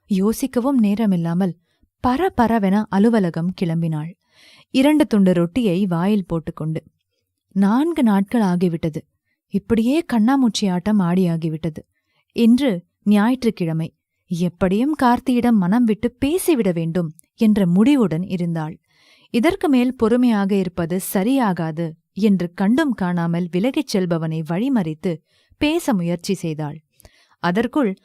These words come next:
படுக்கையறையில் அவனுடைய கைபேசி ரீங்காரமிட, ஒன்றும் பேசாமல் ஒதுங்கி நின்றாள். எதிர்முனையில்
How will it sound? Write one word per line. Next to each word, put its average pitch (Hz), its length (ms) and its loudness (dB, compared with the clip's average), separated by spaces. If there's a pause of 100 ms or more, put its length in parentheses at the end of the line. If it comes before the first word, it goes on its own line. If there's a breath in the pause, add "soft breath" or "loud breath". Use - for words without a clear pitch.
(360 soft breath)
படுக்கையறையில் 269 760 2 (180)
அவனுடைய 233 580 2
கைபேசி 247 560 0
ரீங்காரமிட, 185 720 0 (420)
ஒன்றும் 285 420 2
பேசாமல் 175 600 -2 (240)
ஒதுங்கி 240 320 4
நின்றாள். 160 520 -2 (1080)
எதிர்முனையில் 240 880 4